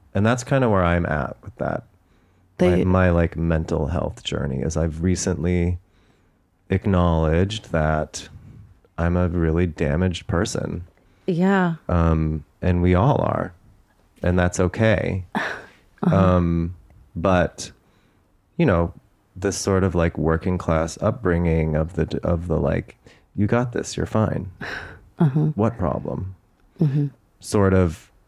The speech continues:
Speaker 1: yeah, never really led to acknowledging weakness or pain, um, other than, like,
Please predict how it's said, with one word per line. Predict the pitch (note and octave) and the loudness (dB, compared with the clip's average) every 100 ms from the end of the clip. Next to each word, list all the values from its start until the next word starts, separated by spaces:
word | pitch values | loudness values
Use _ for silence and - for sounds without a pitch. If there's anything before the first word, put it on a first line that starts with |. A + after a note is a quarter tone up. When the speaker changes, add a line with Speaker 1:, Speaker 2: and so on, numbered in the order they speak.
| _ _ _ _ _ _ - | _ _ _ _ _ _ -6
Speaker 1:
yeah, | G2 F#2+ - F2+ _ _ _ _ _ _ _ _ _ _ | 0 0 -2 -8 _ _ _ _ _ _ _ _ _ _
never | G#2 G#2 G#2 G2+ | 0 2 4 4
really | G2+ F#2+ F#2 | 6 6 4
led | F2 F2 F2 D#2 | 4 4 2 -2
to | - F2+ E2+ | 0 0 0
acknowledging | D#2 F#2 E2 F#2 F2+ D#2+ E2+ E2 F2 E2 - - | -2 -2 -2 0 0 0 -2 -2 -6 -10 -18 -12
weakness | F2+ F2+ - D#2 F2 - - - _ _ - - - _ - | -2 -2 -2 -4 -4 -6 -12 -18 _ _ -20 -20 -20 _ -8
or | E2+ | -6
pain, | E2+ F2+ - - G#2+ - _ _ _ _ _ _ _ _ F#2 | -4 -6 -6 -10 -12 -20 _ _ _ _ _ _ _ _ -2
um, | E2+ D#2+ D#2+ D#2 D#2+ - - _ - | 0 0 0 -4 -8 -18 -20 _ -2
other | F#2+ F#2+ | 2 4
than, | E2+ E2+ E2 | 4 2 2
like, | E2 E2 - | 0 -2 -6